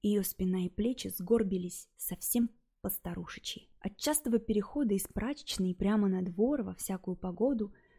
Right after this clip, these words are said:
в холод и ветер, Марья часто простужалась и зимой почти постоянно кашляла. Из аптеки ей давали от кашля капли датского короля. Но капли ни датского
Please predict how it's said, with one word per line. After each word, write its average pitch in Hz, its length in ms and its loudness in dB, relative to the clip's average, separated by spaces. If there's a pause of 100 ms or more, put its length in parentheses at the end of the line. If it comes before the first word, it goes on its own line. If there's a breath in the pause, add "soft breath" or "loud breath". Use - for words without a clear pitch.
(120 soft breath)
в - 40 -16
холод 240 500 4
и 180 80 -4
ветер, 247 440 0 (380 soft breath)
Марья 269 260 4
часто 254 440 -4
простужалась 202 920 -4
и 190 40 0
зимой 190 440 2
почти - 380 -8
постоянно 196 840 -2
кашляла. 180 600 -10 (160)
Из 226 160 4
аптеки 339 400 0
ей 233 140 4
давали 220 380 2
от 220 160 -2
кашля 254 400 -6
капли 220 300 -2
датского 196 440 -4
короля. 196 440 -4 (840)
Но 214 140 6
капли 202 320 -2
ни 196 200 0
датского 233 600 -2